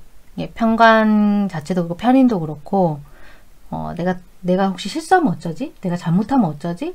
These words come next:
이런 생각으로 인해서 월화 자체가 편안한 날은 아닙니다.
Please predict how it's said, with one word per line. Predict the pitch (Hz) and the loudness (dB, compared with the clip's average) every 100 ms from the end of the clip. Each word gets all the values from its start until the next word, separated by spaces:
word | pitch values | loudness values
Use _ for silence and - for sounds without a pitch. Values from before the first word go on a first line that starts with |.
| - | -8
이런 | 170 170 | -4 -2
생각으로 | 180 240 247 214 | 0 0 0 0
인해서 | 170 156 156 196 | -2 -4 -2 -4
월화 | 165 175 185 190 190 214 208 208 | 0 0 2 0 0 2 2 2
자체가 | - 147 - 151 190 233 240 - - | -4 -14 -12 -6 -4 -4 -6 -20 -18
편안한 | - 311 359 370 208 | -4 2 4 6 4
날은 | 156 185 | 0 -2
아닙니다. | 151 147 156 143 160 | -4 -4 -6 -8 -14